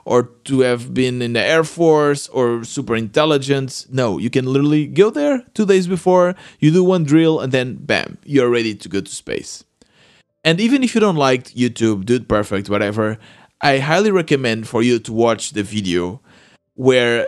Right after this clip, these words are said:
they basically recorded the whole journey and adventure of going to space. It's really, really good. I'll link it in the show notes. And it's good for two main things. First of all, they are going to space. Like, just the fact that this is happening. And they have all the camera,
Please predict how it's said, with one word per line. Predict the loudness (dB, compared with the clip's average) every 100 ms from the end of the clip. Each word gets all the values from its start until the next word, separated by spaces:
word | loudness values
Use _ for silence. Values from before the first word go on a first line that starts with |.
| -4
they | -2
basically | 2 0 0 0 2
recorded | 2 2 2 2 0
the | 0
whole | 2 2 0 -4 _ -16 -4
journey | -2 0 -4 -6 -8 _ _
and | -4 -2
adventure | -2 -4 -6 -8
of | -8
going | -6 -8
to | -8
space. | -12 -8 -8 -4
It's | -4 0
really, | 0 2
really | 0 0
good. | 0 0 -2 -2
I'll | 0 2 2
link | 0 0 0
it | 0
in | 0
the | -4
show | -4 -4
notes. | -4 -6 -10 -14 _ -20 _
And | 0
it's | 0 0
good | -2 0
for | -2
two | 0 2 2 2
main | 0 -4
things. | -6 -6 -2
First | 0 2
of | 2
all, | 2 2
they | 0 -2
are |
going | 0 -2
to | -2
space. | -4 -4 -6 -6 -14 -20 _ _ _ _ _ -2
Like, | -2 -4 -8
just | -4
the | -2
fact | 0 0
that | 0
this | -2 -4
is | -4
happening. | -4 -2 -6 -6 -6
And | 0
they | 2
have | 2 0 2
all | 4 4
the | 0
camera, | 0 0 2 0 0 -2